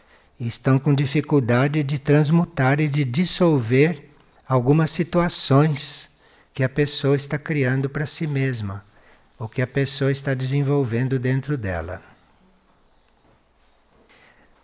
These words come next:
A pessoa diz que ouvi falar de Padre Pio,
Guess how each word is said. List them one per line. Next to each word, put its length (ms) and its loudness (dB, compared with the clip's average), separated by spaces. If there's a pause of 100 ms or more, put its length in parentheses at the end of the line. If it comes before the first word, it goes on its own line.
(1300)
A 40 -16
pessoa 340 2
diz 200 0
que 100 -2
ouvi 280 6
falar 420 0
de 120 -2
Padre 380 0
Pio, 420 0